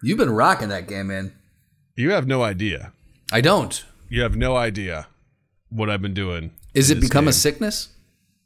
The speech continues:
Speaker 2: I mean, I don't consider it a sickness. I consider it love. I've
Speaker 1: Would
Speaker 2: put
Speaker 1: you
Speaker 2: in
Speaker 1: say
Speaker 2: al-
Speaker 1: you're down with the
Speaker 2: I've
Speaker 1: sickness?
Speaker 2: put in almost a hundred hours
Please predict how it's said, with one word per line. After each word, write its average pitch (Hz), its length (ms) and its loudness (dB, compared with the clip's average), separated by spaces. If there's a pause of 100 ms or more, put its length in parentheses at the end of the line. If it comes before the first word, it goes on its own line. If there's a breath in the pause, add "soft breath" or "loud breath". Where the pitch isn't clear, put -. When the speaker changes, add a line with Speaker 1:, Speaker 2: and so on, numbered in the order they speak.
(180)
Speaker 2:
I 98 100 -6
mean, 104 400 -2 (1160)
I 82 160 -4
don't - 300 -6
consider 87 380 -10
it 76 60 -10
a 73 60 -12
sickness. - 560 -14 (420)
I 90 120 -10
consider 87 480 -10
it 76 160 -14 (800)
love. 85 480 -10 (260 soft breath)
I've 123 280 0
Speaker 1:
Would 117 100 0
Speaker 2:
put 120 40 2
Speaker 1:
you 143 60 6
Speaker 2:
in 143 100 4
Speaker 1:
say 147 120 6
Speaker 2:
al- 139 60 6
Speaker 1:
you're 104 440 4
down 95 420 0
with 156 140 -2
the - 60 -4
Speaker 2:
I've 175 40 -2 (180)
Speaker 1:
sickness? - 320 -6 (100)
Speaker 2:
put 165 180 0
in 165 100 0
almost 151 380 0
a 127 80 -4
hundred 127 260 -2
hours 101 520 -2